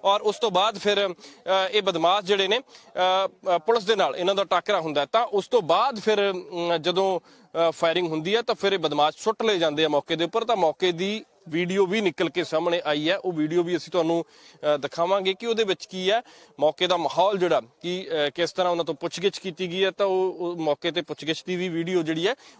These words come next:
ਉਹ ਨਿਕਲ ਕੇ ਸਾਹਮਣੇ ਆਈ ਹੈ। ਤਾਂ ਹੁਣ ਇਸ ਥਾਂ ਦੇ ਉੱਪਰ ਸੁੱਟਿਆ ਗਿਆ ਸੀ ਬਦਮਾਸ਼ਾਂ ਨੂੰ ਔਰ ਸਾਹਮਣੇ ਜਿਹੜਾ ਮੋਟਰਸਾਈਕਲ ਪਿਆ, ਇਸੇ ਮੋਟਰਸਾਈਕਲ ਤੇ ਸਵਾਰ ਹੋ ਕੇ ਇਹ ਬਦਮਾਸ਼, ਅ, ਜਾ ਰਹੇ ਸੀ। ਬੰਬੀਹਾ ਗੈਂਗ ਨਾਲ ਸੰਬੰਧਿਤ ਨੇ ਔਰ, ਅ, ਲੱਕੀ ਪਟਿਆਲ, ਅ, ਦੇ ਸੰਪਰਕ ਦੇ ਵਿੱਚ ਸੀਗੇ ਇਹ ਬਦਮਾਸ਼। ਲੱਕੀ ਪਟਿਆਲ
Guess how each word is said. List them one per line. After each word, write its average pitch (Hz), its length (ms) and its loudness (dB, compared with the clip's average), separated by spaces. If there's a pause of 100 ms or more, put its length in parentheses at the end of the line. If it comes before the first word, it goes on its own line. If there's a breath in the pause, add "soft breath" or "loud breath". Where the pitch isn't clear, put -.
ਉਹ 190 60 0
ਨਿਕਲ 185 240 -2
ਕੇ 175 120 -8
ਸਾਹਮਣੇ 170 300 0
ਆਈ 165 140 0
ਹੈ। 190 60 2
ਤਾਂ 214 140 0
ਹੁਣ 190 260 -2
ਇਸ 190 160 -6
ਥਾਂ 180 240 0
ਦੇ 190 80 0
ਉੱਪਰ 185 360 0 (320 loud breath)
ਸੁੱਟਿਆ 180 280 -2
ਗਿਆ 202 140 0
ਸੀ 208 120 -4
ਬਦਮਾਸ਼ਾਂ 185 420 2
ਨੂੰ 240 80 2
ਔਰ 240 60 0
ਸਾਹਮਣੇ 220 360 0
ਜਿਹੜਾ 220 160 0
ਮੋਟਰਸਾਈਕਲ 175 500 0
ਪਿਆ, 147 240 0 (340 loud breath)
ਇਸੇ 208 260 2
ਮੋਟਰਸਾਈਕਲ 202 480 0
ਤੇ 190 120 -4
ਸਵਾਰ 165 340 0
ਹੋ 160 120 -6
ਕੇ 202 200 -6
ਇਹ 170 160 -4
ਬਦਮਾਸ਼, 160 480 0 (1200 loud breath)
ਅ, 151 40 0
ਜਾ 156 280 2
ਰਹੇ 208 120 0
ਸੀ। 233 360 -6
ਬੰਬੀਹਾ 190 400 0
ਗੈਂਗ 170 220 0
ਨਾਲ 175 140 2
ਸੰਬੰਧਿਤ 190 500 -2
ਨੇ 202 260 0
ਔਰ, 190 400 2
ਅ, - 460 -2
ਲੱਕੀ 175 320 -2
ਪਟਿਆਲ, 185 600 0 (600)
ਅ, - 20 2
ਦੇ 165 160 0
ਸੰਪਰਕ 175 460 -4
ਦੇ 180 100 0
ਵਿੱਚ 170 180 -2
ਸੀਗੇ 214 300 -2
ਇਹ 190 140 0
ਬਦਮਾਸ਼। 175 380 0
ਲੱਕੀ 185 200 -6
ਪਟਿਆਲ 170 420 -2